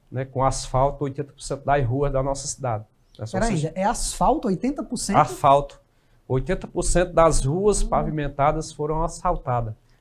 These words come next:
Speaker 1: Né,
Speaker 2: Quando
Speaker 1: que
Speaker 2: o
Speaker 1: esse
Speaker 2: senhor
Speaker 1: também
Speaker 2: falou oitenta por cento, eu pensei que era calçamento, paralelepípedo, com
Speaker 1: Não.
Speaker 2: asfalto, tudo,
Speaker 1: É
Speaker 2: mas
Speaker 1: asfalto.
Speaker 2: só asfalto,
Speaker 1: Asfalto,
Speaker 2: oitenta por cento.
Speaker 1: né?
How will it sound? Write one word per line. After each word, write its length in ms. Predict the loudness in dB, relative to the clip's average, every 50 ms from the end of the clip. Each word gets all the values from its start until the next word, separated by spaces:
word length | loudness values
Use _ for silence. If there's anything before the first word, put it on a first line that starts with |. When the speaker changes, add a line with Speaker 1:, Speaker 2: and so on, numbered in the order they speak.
| _ 0
Speaker 1:
Né, 120 | 0 2
Speaker 2:
Quando 60 | 2 2
Speaker 1:
que 40 | 2
Speaker 2:
o 20 |
Speaker 1:
esse 100 | 2 4
Speaker 2:
senhor 140 | 6 6 6
Speaker 1:
também 160 | 8 8 8
Speaker 2:
falou 140 | 10 8 8
oitenta 260 | 4 2 0 -2 -2
por 120 | -4 -4 -2
cento, 180 | -2 0 0 0
eu 60 | -2
pensei 280 | -2 -2 -2 0 0
que 100 | 0 0
era 120 | 0 0 0
calçamento, 720 | 0 0 -2 0 0 0 0 2 2 2 0 -2 -2 -2
paralelepípedo, 840 | -2 0 2 2 2 2 0 -2 -2 0 0 0 0 0 -2 -4 -2
com 80 | 0
Speaker 1:
Não. 80 | 0 2
Speaker 2:
asfalto, 380 | 2 2 2 2 2 0 0 0
tudo, 320 | 2 2 4 4 4 4
Speaker 1:
É 40 | 4
Speaker 2:
mas 180 | 4 4 4 4
Speaker 1:
asfalto. 260 | 2 4 6 8 10
Speaker 2:
só 340 | 10 10 8 8 6 2 -2
asfalto, 60 | -4 -4
Speaker 1:
Asfalto, 480 | -4 -4 -4 -2 0 0 0 2 0
Speaker 2:
oitenta 260 | 0 0 0 0 0
por 140 | -2 -4 -8
cento. 240 | -10 -6 -4 -2 -2 -2 -2 -4
Speaker 1:
né? 40 | -6